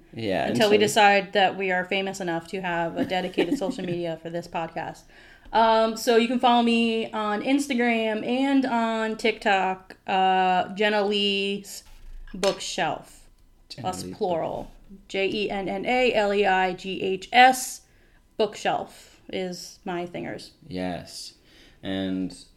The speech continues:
Speaker 1: I'll probably post some on my author account, which we will get into another time, but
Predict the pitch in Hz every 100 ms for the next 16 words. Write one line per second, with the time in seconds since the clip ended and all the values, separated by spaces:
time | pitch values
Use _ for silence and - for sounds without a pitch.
0 | - 101 104 104 110 101 95 - 95 90
1 | - 90 90 87 87 87 87 87 87 -
2 | - _ _ - 82 92 82 73 - 82
3 | 80 - _ 90 85 98 95 85 82 -
4 | 85 82 85 82 76 87 85 82 71